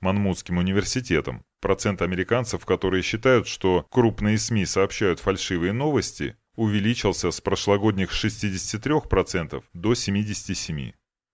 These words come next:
Опрос, проведенный Институтом Гэллопа в две тысячи шестнадцатом году, показал, что степень доверия американцев к сми достигла нового минимума.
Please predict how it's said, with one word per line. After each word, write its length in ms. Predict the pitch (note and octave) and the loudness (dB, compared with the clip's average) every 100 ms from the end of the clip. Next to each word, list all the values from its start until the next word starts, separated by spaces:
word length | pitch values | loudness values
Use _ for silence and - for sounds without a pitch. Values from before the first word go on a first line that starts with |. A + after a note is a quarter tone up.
| _ | _
Опрос, 480 | - E2 A#2 C#3 - | -4 0 4 4 0
проведенный 600 | - F2 E2+ G2 F#2 F#2+ | -2 -2 0 0 0 0
Институтом 680 | G#2 A2 - B2 A2 F#2+ F#2+ | 0 -2 0 -2 0 -2 0
Гэллопа 420 | F#2+ G2+ A2+ F2+ | 4 4 4 2
в 80 | D2+ | -2
две 160 | E2 F2+ | -2 -2
тысячи 320 | F#2 - F#2 | -2 -4 -4
шестнадцатом 720 | - G#2+ F#2+ E2+ - - A2 | -2 -2 0 0 0 -2 2
году, 240 | B2+ D3 | 2 2
показал, 500 | C3+ C#3 C#3+ B2+ G2+ | 0 0 0 4 2
что 240 | D#2+ - F2 | 2 -2 -4
степень 480 | - A2 G#2 F#2 | -2 0 0 2
доверия 440 | F2+ F#2 G2 E2 D#2+ | 2 4 4 4 2
американцев 680 | F2 F#2 F#2 G2 F2 - - | 0 0 0 0 0 -4 -4
к 60 | |
сми 380 | - - A2+ C3+ | -4 0 0 0
достигла 680 | F2+ G2+ G2 - B2+ B2+ A#2+ - | 0 0 0 -2 2 6 6 4
нового 480 | A2 G2 F#2 G2+ | 2 4 4 4
минимума. 680 | A2 G#2 G2+ F#2+ E2+ C#2+ - | 4 4 2 0 -2 -4 -10